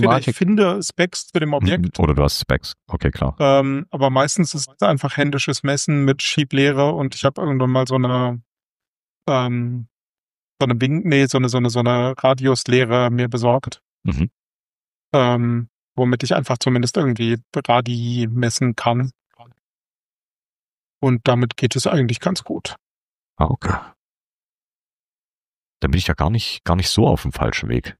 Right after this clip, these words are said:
Speaker 3: Interessant.
Speaker 2: Die kann
Speaker 1: Bis
Speaker 2: man
Speaker 1: auf
Speaker 2: sich auch
Speaker 1: Freund von
Speaker 2: drei D drucken.
Speaker 1: analogen Messschiebern. Sind nämlich die Batterien nie leer?
Speaker 3: <laughs>
Speaker 1: Ja.
Speaker 3: Ja, das ist nicht mehr wegzudenken. Ah, okay. Interessant, aber cool, dann ist das der
Speaker 1: Ja,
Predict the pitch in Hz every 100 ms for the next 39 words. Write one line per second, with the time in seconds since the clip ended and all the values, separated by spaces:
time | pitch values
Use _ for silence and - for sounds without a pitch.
0 | - 82 - - 87 71 - _ _ -
1 | 117 - 143 123 123 120 - 117 135 127
2 | 120 110 160 135 131 - 156 151 156 175
3 | _ _ _ _ _ _ _ _ _ _
4 | _ _ _ _ _ _ _ 123 - -
5 | 123 117 - 107 120 123 147 151 135 147
6 | 156 _ _ _ _ _ _ _ - -
7 | - 117 - - _ _ _ _ _ _
8 | - - - - _ _ _ _ _ _
9 | _ _ _ _ _ 95 123 101 - -
10 | _ - - - - - _ _ - -
11 | 87 - 85 82 - - - 73 - -
12 | - - 196 110 - _ - 98 98 -
13 | 101 - - 92 80 78 - - 80 80
14 | - - - 180